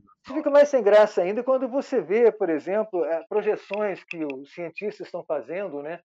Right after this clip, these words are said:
Como essa recente da, da C P I de ontem, do Pedro A-, Alau, de que não só quantas pessoas, quantas pessoas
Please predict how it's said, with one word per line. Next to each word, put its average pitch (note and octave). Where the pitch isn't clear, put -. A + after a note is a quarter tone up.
Como F3
essa F#3
recente F3+
da, D3
da D3+
C E3+
P E3+
I D#3+
de C3+
ontem, E3+
do D3
Pedro D3
A-, C#3+
Alau, E3
de F#3+
que G#3
não C#4
só B3+
quantas F3+
pessoas, F3
quantas C#4
pessoas B3